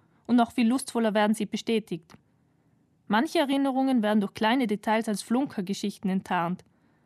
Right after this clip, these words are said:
Etwa wenn Eva vor sich hin fabuliert, wie sie mit einem gestohlenen Moped, einer Puch natürlich, von Wien nach Kärnten gefahren sei und ihr Kinder unterwegs eine Flasche Radlberger geschenkt hätten. Da wird die Werbung zur Mutter der Erinnerung.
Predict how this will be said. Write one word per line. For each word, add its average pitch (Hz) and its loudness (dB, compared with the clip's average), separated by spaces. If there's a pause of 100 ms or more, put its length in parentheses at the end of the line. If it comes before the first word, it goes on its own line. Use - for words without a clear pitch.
(180)
Etwa 220 -2
wenn 214 2
Eva 226 -2
vor 214 0
sich 214 -8
hin 269 2
fabuliert, 196 -2
wie 208 0
sie 233 0
mit 208 2
einem 202 0
gestohlenen 208 0
Moped, 208 -2 (440)
einer 202 2
Puch 262 -2
natürlich, 202 -2 (120)
von 220 0
Wien 247 2
nach 214 2
Kärnten 233 0
gefahren 202 0
sei 202 -2 (380)
und 240 2
ihr 254 2
Kinder 254 2
unterwegs 233 0
eine 214 2
Flasche 220 -2
Radlberger 196 0
geschenkt 185 -6
hätten. 185 -6 (720)
Da 220 0
wird 247 -2
die 247 0
Werbung 190 0
zur 202 -2
Mutter 196 -2
der 180 -4
Erinnerung. 185 -4